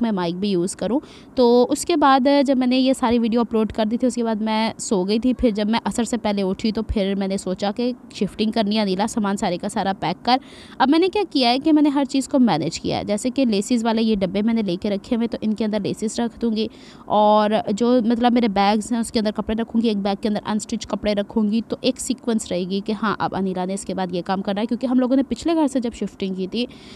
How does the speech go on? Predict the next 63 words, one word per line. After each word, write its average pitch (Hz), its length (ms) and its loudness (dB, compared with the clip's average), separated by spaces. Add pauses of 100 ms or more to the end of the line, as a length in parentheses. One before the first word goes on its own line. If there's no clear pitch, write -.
(160)
तब 269 100 6
मसला 277 300 2
ये 233 160 2
हुआ 196 200 0
था 233 100 -2
कि 247 100 -4
मेरा 233 160 0
सामान 220 340 -2
काफ़ी 233 320 -2
इधर 190 180 -2
उधर 170 200 -4
हो 151 100 0
गया 139 180 -6
था। 170 200 -4 (320)
अब 254 140 2
ये 349 120 4
वो 415 120 6
bag 302 280 4
है 320 60 0
जिसके 302 240 -2
अंदर 302 160 4
मैंने 294 180 4
छोटे 277 200 0
मोटे 269 180 2
pieces 240 360 0
रखने 269 280 0
हैं 277 60 4
और 254 40 2
अपने 240 220 -2
वो 247 120 2 (200)
normal 226 380 2
जो 190 120 -4
घर 202 200 -2
पहनने 247 220 2
वाले 262 160 2
कपड़े 254 320 0
या 269 160 4
normal 226 320 2
जो 233 100 0
मैं 247 60 2
school 277 260 2
पहन 196 220 -2
के 190 120 -2
जाती 185 260 -2
हूँ, 220 140 -2
थोड़े 196 120 -2
बहुत 196 220 -2
रख 196 220 -4
लेने 240 200 0
हैं, 247 100 -2
क्योंकि 254 200 -2 (100)
शुरू 202 160 -4
शुरू 202 240 -4
में 196 120 -4
ही 214 120 -2
foreign 208 400 0
setting 220 440 -2
नहीं 196 160 0
हो 190 120 0
जाया 165 200 -2
करती 190 300 -4
घरों 185 300 0
की। 302 180 2